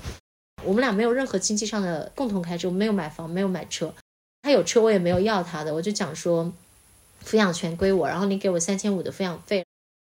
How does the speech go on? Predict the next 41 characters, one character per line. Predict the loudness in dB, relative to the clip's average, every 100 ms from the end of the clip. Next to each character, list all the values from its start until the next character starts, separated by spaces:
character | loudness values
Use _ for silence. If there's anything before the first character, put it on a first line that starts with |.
| -10
学 | -2 0 0
费、 | 0 0 0
保 | -2 -2
险 | -2 -4
费、 | -2 0
医 | 0
疗 | -2 -4
费 | -4 -4
我 |
们 | -2
俩 | -4 -6
平 | -10 -12
摊， | -2 0 0 -6 -20 -20 -8
就 | 0
是 | 0
全 | 0 0 0
部 | 2
都 | 2
写 | 4 4
好 | 4 2
了， | 0 -4
所 | 2 4
有 | 4 2
的 | 2 0 0 -4 -10 -8
离 | -4
婚 | -2 0
协 | 2 2
议 | 2
书 | -2 0
都 | 0
是 | 0
按 | -2
照 | -2 -4
法 | -4 -2
院 | 0 0
给 | 0 -2
的 | -2
公 | -2 0
文 | 0 -2 -2
写 | -2 -2
的， | -6 -10